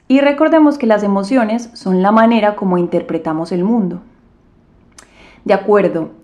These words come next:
a lo que nos gusta y a lo que no nos gusta en las diferentes situaciones de la vida, se van manifestando las emociones. Y qué bueno que con este tema pudiéramos simplemente comprender que las emociones son pasajeras,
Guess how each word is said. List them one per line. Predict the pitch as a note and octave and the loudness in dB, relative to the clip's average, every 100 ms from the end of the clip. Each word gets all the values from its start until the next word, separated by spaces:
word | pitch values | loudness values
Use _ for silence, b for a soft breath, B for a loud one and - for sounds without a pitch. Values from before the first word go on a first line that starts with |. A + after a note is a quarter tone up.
| _ - | _ -2
a | |
lo | F#3 | 0
que | F#3 F#3 | 0 -2
nos | D#3+ | -2
gusta | F3 A#3 G3+ - | -2 -2 -4 -6
y | E3 | -4
a | |
lo | E3 | -4
que | E3 F3+ | -2 -2
no | |
nos | F3 G3 | -2 -2
gusta | G#3+ F#3+ - D#3 - | -4 -6 -8 -14 -10
en | F3+ E3+ | -6 -4
las | E3 | -4
diferentes | E3+ E3+ E3+ E3 F#3+ | -6 -6 -6 -6 -8
situaciones | A3 F3 E3+ E3 F3+ | -6 -6 -6 -4 -4
de | G3+ | -2
la | F3 | 0
vida, | A3 C#4 A#3+ - B B B B _ | 0 -2 -4 -8 B B B B _
se | F#3 | -2
van | F#3 E3+ | 0 0
manifestando | F#3 G#3+ F#3 F3+ - A#3+ A3+ | -4 -4 -6 -4 -2 -2 -2
las | F3 E3 | -4 -4
emociones. | D#3+ D#3 E3+ E3+ E3 - - - _ _ _ _ b b b b b | -6 -8 -6 -8 -8 -16 -20 -20 _ _ _ _ b b b b b
Y | - C#4 | -6 0
qué | E4 | 2
bueno | D#4+ D4+ B3+ B3+ C4+ - - | 4 4 4 2 0 -2 -14
que | F#3 | -10
con | - F#3+ | -2 -2
este | G3 F#3+ C4+ | -2 -2 -2
tema | C4 A3 A3 | 0 0 0
pudiéramos | G#3 G3 G#3+ A#3 | 0 0 0 -2
simplemente | - D4 D4+ D4+ D4 C#4 C4+ C4+ | -2 0 0 2 2 4 2 0
comprender | A#3 G3+ G3+ G3+ G3 F#3+ G3 | -2 -2 -2 -2 -2 -2 -4
que | F#3 | -4
las | F3+ | -2
emociones | F3 F3 F3 F#3+ A3 | -4 -4 -4 -4 -4
son | A#3+ A#3+ | -4 -2
pasajeras, | B3 B3 B3+ A#3+ F3+ E3 B3+ - _ | -2 -2 -4 -2 -4 -4 -8 -14 _